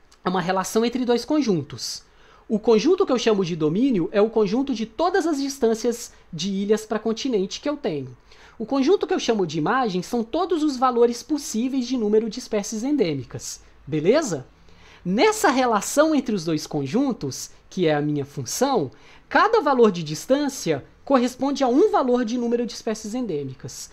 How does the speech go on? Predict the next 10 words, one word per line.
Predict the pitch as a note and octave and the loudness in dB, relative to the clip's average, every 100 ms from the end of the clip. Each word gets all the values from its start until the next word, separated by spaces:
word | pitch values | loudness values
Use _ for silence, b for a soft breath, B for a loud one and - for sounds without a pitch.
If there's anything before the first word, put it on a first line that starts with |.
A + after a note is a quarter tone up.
| B B | B B
Então, | A3 A3+ B3+ | -2 4 4
essa | D4 F#4 C#4+ | 4 2 2
relação, | A3 F#3+ D3 - C#4 D4 D3+ B B | 2 0 -2 0 2 2 -2 B B
que | - C4+ | 0 4
não | F4+ G#4+ | 6 4
cobre | - A#3+ G3+ G3 E3+ _ _ _ - | 4 4 4 0 -4 _ _ _ 0
todas | C#4+ D#4 B3 | 2 4 2
as | A#3 | 0
combinações | - G#3 F#3 E3 F#3+ E3 | -2 -2 -2 -2 -2 -4
possíveis, | - C3+ - C4+ C4 D3+ - | -6 -10 -4 -2 -2 -4 -6